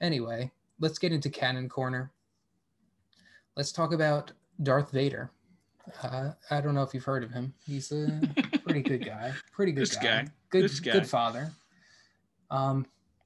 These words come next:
Speaker 1: he got out of paying, uh, child support for twenty years, and now he wants back in. <laughs> So Vader was, he obviously got away from the Death Star explosion, which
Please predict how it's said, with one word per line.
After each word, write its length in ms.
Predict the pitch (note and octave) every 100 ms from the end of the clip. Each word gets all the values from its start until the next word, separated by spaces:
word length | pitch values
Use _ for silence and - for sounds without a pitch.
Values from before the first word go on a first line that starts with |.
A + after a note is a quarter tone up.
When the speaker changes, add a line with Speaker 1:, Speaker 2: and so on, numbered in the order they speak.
| _ _ _ _
Speaker 1:
he 80 | -
got 260 | D#3 D#3+ E3+
out 120 | D#3+
of 100 | D#3
paying, 480 | E3 D#3 D3+ D3+ D3
uh, 420 | C3+ C3 C3 C3+ - _
child 360 | - C#3+ C3 C3+
support 420 | C#3 - C#3 C3+
for 320 | - D3 B2 - -
twenty 320 | - C#3+ C3+
years, 380 | B2 B2 C3 C3+
and 80 |
now 140 | B2+ B2
he 120 | C3+
wants 240 | B2+ B2
back 320 | - A#2+ A#2 A#2+
in. 260 | A2+ C#3+ -
<laughs> 40 | - - - - _ _ _ - F#3 F#3
So 480 | G3 - E3 D#3 D#3 - - _ _ _ _ C#3+
Vader 640 | C3 D#3 F3 C3+ A2+ A#2 _ _ _ -
was, 400 | C#3 C3+ A#2+ - - _ _ _ - - _ _ _ _ _ -
he 280 | E3 D#3
obviously 400 | C#3+ C#3+ C#3+ -
got 160 | C3+ B2+
away 180 | B2 A#2+
from 220 | - A#2+
the 120 | B2
Death 280 | A2+ A#2 A#2
Star 400 | - - A2+ A2+
explosion, 720 | A2+ - A#2 A2+ A#2 C3 C#3+ -
which 580 | C#3 C3+ C3+ - - -